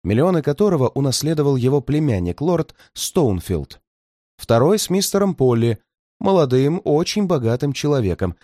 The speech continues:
сыном одного нью-йоркского торговца. Труп его всплыл в гавани ниже цепного моста. И по различным признакам можно было установить, что он был сброшен именно оттуда. Гибель мистера Барри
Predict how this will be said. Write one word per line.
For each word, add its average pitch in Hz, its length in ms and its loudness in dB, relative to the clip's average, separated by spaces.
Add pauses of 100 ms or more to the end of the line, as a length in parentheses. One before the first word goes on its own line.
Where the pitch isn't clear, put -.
(140)
сыном 160 420 0
одного 143 340 0
нью-йоркского 135 640 0
торговца. 113 680 -2 (800)
Труп 196 300 2
его 95 320 0 (240)
всплыл 175 460 2
в 104 80 -6
гавани 165 460 0
ниже 143 280 0
цепного 120 440 -2
моста. 107 520 -4 (640)
И 104 280 0
по 123 180 0
различным 95 520 -2
признакам 160 600 -2 (380)
можно 196 320 2
было 190 200 2
установить, 196 600 -2 (200)
что - 220 -2
он 180 100 0
был 165 140 0
сброшен 120 640 0
именно 175 380 0
оттуда. 82 720 -8 (1080)
Гибель 160 400 0
мистера 147 420 0
Барри 127 480 0